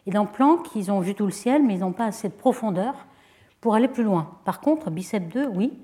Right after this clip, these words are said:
il a vu une toute petite partie du ciel, et donc il est plus sensible, il va plus profond, et il n'y a que Bicep deux qui pouvait détecter les modes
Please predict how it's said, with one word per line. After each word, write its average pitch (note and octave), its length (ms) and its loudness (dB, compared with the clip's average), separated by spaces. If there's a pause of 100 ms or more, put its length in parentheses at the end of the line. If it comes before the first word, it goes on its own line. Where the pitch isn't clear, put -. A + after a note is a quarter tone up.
(640)
il G3 140 -4
a F#3+ 260 -2
vu F#3 180 -4
une G3+ 180 -4
toute D#4 180 -2
petite B3 240 -4
partie - 260 -8
du F3 120 -8
ciel, C4 280 0
et A3 80 -2
donc G3 220 -4
il F#3 40 -4
est E3+ 40 0
plus - 180 -12
sensible, B3 560 -2 (200)
il F#3 60 -10
va F3+ 100 -6
plus F3+ 180 -14
profond, A3 420 -6 (640)
et G3+ 120 -2
il G#3+ 140 -4
n'y F#3 60 -4
a F3+ 60 -6
que C4 140 -6
Bicep G#3 280 -8
deux B3+ 140 -2
qui C4+ 120 -8
pouvait A#3 460 -4 (160)
détecter F#3 480 -8
les A3 80 -4
modes G#3+ 380 -4